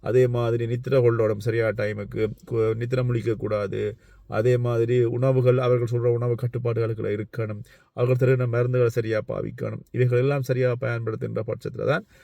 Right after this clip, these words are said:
இந்த முடி, எ, வந்து சரியான முறையில வள-, வளரும் அப்படின்னு சொல்லி ஒரு ஆலோசனை கேட்கின்ற பொழுது சொல்லியிருந்தார்கள். ஆனால் இந்த முடி நடுவதனால பலர் வந்து பயப்படுத்துகின்ற விஷயம் என்ன சொன்னா, கேன்சர் வரும், அஹ், அது மட்டுமில்லாம வலி வரும், அல்லது வந்து,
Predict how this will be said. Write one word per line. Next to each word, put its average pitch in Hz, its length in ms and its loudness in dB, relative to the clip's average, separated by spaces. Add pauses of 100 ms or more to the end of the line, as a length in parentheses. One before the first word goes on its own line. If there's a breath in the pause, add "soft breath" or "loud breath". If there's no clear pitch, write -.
(180 soft breath)
இந்த 139 520 6
முடி, 135 500 2
எ, 123 280 4
வந்து 117 280 0
சரியான 123 320 0
முறையில 110 320 0
வள-, 110 320 0
வளரும் 113 360 2
அப்படின்னு 101 320 -8
சொல்லி 101 240 -8
ஒரு - 120 -4
ஆலோசனை 120 480 -4
கேட்கின்ற 101 320 -6
பொழுது 117 300 -6
சொல்லியிருந்தார்கள். 101 460 -6 (640 soft breath)
ஆனால் 165 340 6
இந்த 151 220 0
முடி 156 180 4
நடுவதனால 135 1000 4
பலர் 131 220 6
வந்து 123 240 4
பயப்படுத்துகின்ற 120 540 0
விஷயம் 113 320 -8
என்ன - 0 -
சொன்னா, 117 220 -8 (100)
கேன்சர் 120 400 -2
வரும், 107 440 -4 (300 soft breath)
அஹ், 113 400 2
அது 117 200 2
மட்டுமில்லாம 117 400 -4
வலி 123 240 2
வரும், 113 300 2
அல்லது 117 260 -2
வந்து, 123 500 -2